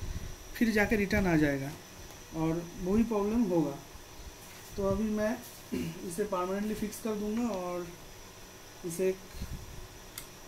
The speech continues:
bypass कर दे रहा हूँ। तो अभी देखो display board में है, अगर ऐसी गलती करोगे तो हाँ, board तो ready हो गया, दि-, delivery कर देते, तो फिर जाके कल या नहीं तो परसों या फिर दो तीन दिन बाद फिर जाके आएगा ये board।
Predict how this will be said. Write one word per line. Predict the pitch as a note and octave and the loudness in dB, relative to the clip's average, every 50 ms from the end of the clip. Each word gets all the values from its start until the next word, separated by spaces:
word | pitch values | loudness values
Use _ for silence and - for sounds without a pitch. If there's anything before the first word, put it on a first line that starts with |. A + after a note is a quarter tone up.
| - - - - - - - | -18 -18 -18 -16 -12 -6 -4
bypass | E3 E3 E3 E3+ E3+ F#3+ F#3+ F#3+ - | 0 2 4 4 4 4 2 2 2
कर | - G3 F#3+ F#3 | 0 2 2 4
दे | F#3+ F#3+ | 4 4
रहा | F#3+ G3 G3 | 4 2 2
हूँ। | G#3 A#3+ B3 - - - - - - - - - - - - - - - - - - - | 0 -2 -2 -4 -6 -8 -8 -12 -14 -14 -14 -14 -14 -14 -16 -16 -16 -16 -16 -12 -4 2
तो | G3 F#3 | 4 6
अभी | F#3 G3+ G#3+ | 6 6 6
देखो | G3 G#3+ G#3+ A#3 | 6 6 8 8
display | G#3 G#3 F#3+ - - A3+ A3 G#3 | 6 6 4 2 4 4 6 8
board | G#3 G#3+ G#3 A3 | 8 8 8 8
में | A3 A3 | 6 6
है, | F#3+ F#3+ E3 C#3 - - - - - - - - - - - - - - - - - | 6 6 4 4 2 -2 -8 -12 -12 -12 -12 -12 -10 -10 -10 -10 -12 -16 -16 -12 -6
अगर | F3 F3 F3+ | 0 2 4
ऐसी | F#3 F#3 - G#3+ | 4 4 6 6
गलती | G3+ G3+ G3 G3 A3+ G3+ | 6 6 6 6 4 6
करोगे | G3+ G3+ G#3 G#3 G#3+ A3+ A3 | 6 8 8 8 8 8 8
तो | A3 A3 G#3 | 6 6 6
हाँ, | F#3+ F#3+ G3 G3+ G3 F#3 | 6 6 6 6 6 8
board | F#3 F3+ F3+ - | 8 6 6 8
तो | - F#3+ | 6 8
ready | F3+ F3 F3 F#3+ | 8 8 8 8
हो | F#3+ F#3+ F#3+ F#3 | 6 8 8 8
गया, | F3+ F#3+ F#3+ F3 | 8 8 8 6
दि-, | D3+ D3+ D#3+ D#3 D#3 D#3 | 6 6 4 4 4 6
delivery | E3 E3 E3+ E3+ F3+ F3+ | 6 6 6 6 6 6
कर | F3+ F3+ F3 E3+ | 6 6 4 4
देते, | E3 F3 F3+ E3 D#3+ D#3 E3 - - - - - - - - - - - | 6 4 4 6 6 4 4 4 0 -4 -6 -6 -6 -4 -4 -4 -4 -4
तो | - E3 | -4 -2
फिर | - - G3+ G#3 | 2 4 4 6
जाके | F#3+ G#3 G3+ G3 A3 A3 | 8 8 8 8 8 6
कल | A3 - G3 F#3+ G3 G3 F#3+ | 4 4 4 4 4 6 4
या | F#3+ F#3+ F#3+ F#3 | 4 6 6 6
नहीं | F#3 F#3 F3+ F#3 | 6 6 4 4
तो | F3+ - F#3+ F#3 F#3 - - | 4 2 0 0 0 2 4
परसों | F3+ F3+ F3 - - G#3 G3 | 4 4 4 4 2 2 4
या | F#3 F3+ F3+ F3 E3+ | 6 6 6 4 4
फिर | F3+ F#3 F3+ E3+ | 4 4 4 4
दो | E3 E3+ F3 | 4 2 4
तीन | D#3+ F#3 F3+ F#3 | 4 4 4 4
दिन | F#3+ F#3 F3 | 4 4 4
बाद | F3+ G3 G3+ | 4 2 2
फिर | - - B3+ A#3+ | 2 4 4 6
जाके | G#3 F#3+ F3 E3+ E3 | 6 6 6 6 6
आएगा | D3 C#3 C#3 C3+ C3+ C3 C3 | 4 4 4 2 0 0 2
ये | C#3 C#3+ C#3+ | 4 4 4
board। | C#3+ C#3 C#3 C#3 | 4 2 0 -2